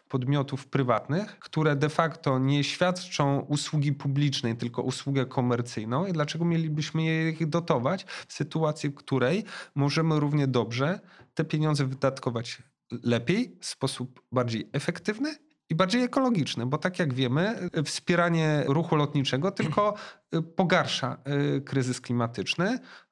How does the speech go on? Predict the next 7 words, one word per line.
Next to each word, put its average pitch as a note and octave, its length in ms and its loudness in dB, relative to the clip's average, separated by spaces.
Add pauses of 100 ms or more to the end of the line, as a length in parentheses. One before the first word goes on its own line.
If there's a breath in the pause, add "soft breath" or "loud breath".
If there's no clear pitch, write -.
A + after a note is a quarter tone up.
(160)
Przypomnę D3+ 460 2
to, - 140 -2
o C#3 80 0
czym C#3 240 -2
mówiliśmy C3 420 -2
na B2 80 0
początku. B2 720 -6